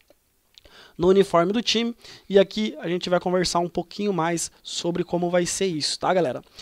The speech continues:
Então, como vai, como, como, como vai funcionar a nossa Master Liga com os inscritos? Você aí que tá vendo esse vídeo e quer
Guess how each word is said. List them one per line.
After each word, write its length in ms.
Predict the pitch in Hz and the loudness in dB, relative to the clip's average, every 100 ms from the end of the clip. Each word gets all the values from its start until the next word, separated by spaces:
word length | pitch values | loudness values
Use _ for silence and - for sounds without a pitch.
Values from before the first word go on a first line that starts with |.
| - - - | -16 -10 -6
Então, 300 | 214 170 - _ _ - - _ | 4 4 4 _ _ -20 -20 _
como 220 | 214 269 | 0 6
vai, 120 | 247 | 6
como, 240 | 240 254 254 | 6 2 0
como, 220 | 233 240 - | -4 -6 -6
como 220 | 269 311 | 0 2
vai 160 | 277 269 | 4 2
funcionar 640 | 285 262 294 262 170 165 - _ _ _ _ _ _ - - - | 0 -4 -2 0 0 0 -4 _ _ _ _ _ _ -20 -14 -8
a 60 | |
nossa 540 | 160 165 - 170 165 156 | -2 -2 2 2 4 2
Master 360 | 160 165 190 | 0 0 2
Liga 320 | 170 143 - - _ _ | 2 0 -6 -14 _ _
com 140 | - 165 | -6 -4
os 100 | 160 | -2
inscritos? 540 | 180 - 123 - - - - - - _ | -4 -6 -12 -12 -12 -14 -20 -20 -20 _
Você 460 | 220 226 - 262 254 | 4 6 4 4 6
aí 340 | 202 208 262 - _ | 6 4 0 -6 _
que 100 | 185 | 0
tá 120 | 185 | 2
vendo 140 | 180 175 | 4 4
esse 200 | - 175 | 2 -2
vídeo 400 | 143 170 185 185 - | -2 -2 -2 -6 -6
e 80 | |
quer 460 | 185 - 185 202 214 | -8 0 6 8 6